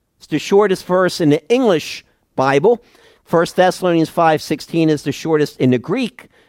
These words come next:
New Testament. But Jesus wept. He understands us. Jesus can say, "Been there, done that."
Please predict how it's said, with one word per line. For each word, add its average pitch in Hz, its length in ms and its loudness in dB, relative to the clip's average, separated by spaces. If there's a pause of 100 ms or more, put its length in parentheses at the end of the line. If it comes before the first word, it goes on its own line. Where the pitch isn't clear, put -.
New 151 200 2
Testament. 147 600 -2 (280)
But 165 220 2
Jesus 247 1300 -2 (520)
wept. 127 680 -12 (2250)
He 190 140 0
understands 180 560 -2
us. - 520 -16 (1500)
Jesus 202 460 -2
can 185 220 0
say, 165 560 0 (420)
"Been 269 240 2
there, 233 460 2 (680)
done 131 300 0
that." 110 300 -16